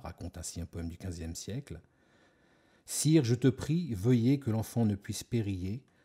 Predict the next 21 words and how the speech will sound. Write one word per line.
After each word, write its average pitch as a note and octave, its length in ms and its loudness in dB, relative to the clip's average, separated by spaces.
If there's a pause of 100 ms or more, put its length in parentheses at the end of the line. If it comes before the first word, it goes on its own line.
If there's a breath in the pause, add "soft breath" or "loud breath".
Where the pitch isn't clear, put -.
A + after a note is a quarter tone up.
(140 soft breath)
Hors C3 220 0
de A#2+ 100 2
péril A2+ 480 2
mettez G#2 340 0
la F#2+ 120 -2
mère, G2+ 420 -4 (280 soft breath)
si - 220 -6
elle F#2+ 100 0
fait F#2 240 -6
à F#2 60 -4
moi F#2 160 -4
prière, F2+ 580 -8 (280 soft breath)
et F2+ 100 -6
la G2 120 -2
veuille F#2 320 -2
réconforter, G2 880 -8 (280 soft breath)
aider F#2+ 420 -2
à - 80 -8
sa - 160 -10
peine F2 400 -6
portée. » - 600 -14